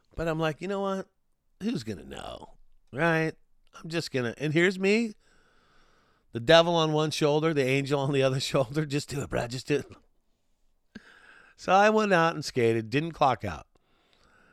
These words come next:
And as I'm wrapping up skating two hours later, there comes the sales boss.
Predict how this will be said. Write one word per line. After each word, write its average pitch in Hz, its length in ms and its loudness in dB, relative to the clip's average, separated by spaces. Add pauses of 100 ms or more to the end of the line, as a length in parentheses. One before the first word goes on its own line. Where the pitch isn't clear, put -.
(220)
And 113 300 0
as 139 280 0
I'm 151 140 2
wrapping 143 400 0
up 135 140 -4
skating 123 400 0
two 127 220 0
hours 117 260 0
later, 113 400 0 (1080)
there 120 160 -2
comes 147 220 -2
the 143 80 -4
sales 202 300 0
boss. - 440 -4